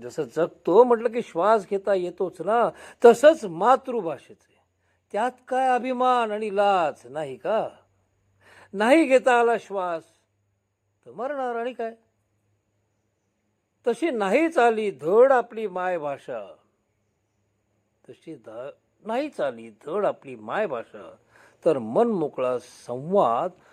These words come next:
साधणार तरी कसा? जनाशी जाऊ दे, जनाशी जाऊ दे, मनाशी तरी संवाद नको का साधता यायला?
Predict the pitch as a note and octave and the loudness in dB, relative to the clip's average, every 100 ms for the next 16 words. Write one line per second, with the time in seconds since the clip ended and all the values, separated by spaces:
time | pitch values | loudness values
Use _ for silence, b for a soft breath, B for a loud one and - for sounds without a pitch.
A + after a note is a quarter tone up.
0 | b _ - B2+ A2+ A2 A2 A#2 C3 E3+ | b _ -12 -8 -6 -6 -10 -14 -10 -6
1 | A#3 A#3+ A#3+ G3 - - - - - _ | -4 -4 -4 -4 -6 -14 -16 -20 -20 _
2 | _ _ _ _ _ _ _ _ _ _ | _ _ _ _ _ _ _ _ _ _
3 | _ _ _ _ _ _ _ _ _ _ | _ _ _ _ _ _ _ _ _ _
4 | _ A#2+ B2 A#2+ E3 E3+ - D3 C#3 D#3 | _ -10 -6 -6 -8 -12 -14 -6 -4 -4
5 | C#3 G#2+ E2+ _ _ _ _ _ _ _ | -8 -12 -16 _ _ _ _ _ _ _
6 | _ _ _ _ G#2+ G#2 G#2+ E3 E3 F3+ | _ _ _ _ -20 -16 -12 -10 -12 -10
7 | E3+ F#3 F#3 F3+ D3 A2+ _ b b b | -4 -2 -2 -2 -2 -8 _ b b b
8 | D3 G3+ A3+ C4+ C#4+ - D4 C#4+ C#4+ C#4+ | 0 4 6 8 6 4 -4 2 6 6
9 | D4+ B3+ B3+ B3+ B3+ B3+ B3+ A3+ A#3 A#3+ | 6 -2 -2 0 0 0 -2 -4 -6 -2
10 | A3 G#3+ F#3+ F3 - C#3+ C#3 - C#3+ C3 | -2 0 -2 -2 -4 -6 -6 -6 -6 -6
11 | B2 C3+ F3 E3 | -8 -8 -12 -14